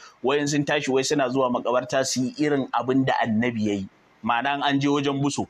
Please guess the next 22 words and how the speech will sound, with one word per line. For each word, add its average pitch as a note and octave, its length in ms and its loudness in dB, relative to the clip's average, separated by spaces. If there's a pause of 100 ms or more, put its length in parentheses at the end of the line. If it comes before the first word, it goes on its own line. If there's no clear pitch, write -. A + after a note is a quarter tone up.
(260)
To D3+ 80 0
muna F3+ 360 2
roƙonka D3+ 480 -2
idan D3 280 -2
ka E3+ 180 2
zo D#3 100 -2
wajen D#3+ 300 0
buso E3 220 -2
ka C3 120 -2
gaya C#3+ 320 0
mana C3 220 0
me A#2 160 0
manzo A#2 260 0
Allah C#3+ 240 0
sallallahu B2+ 320 0
alaihi A#2+ 160 -2
wasallam B2 280 0
yake A2+ 280 -4
cewa, G#2 280 0 (280)
me B2+ 120 2 (100)
ye E3+ 60 0 (120)
umarnin B2+ 400 0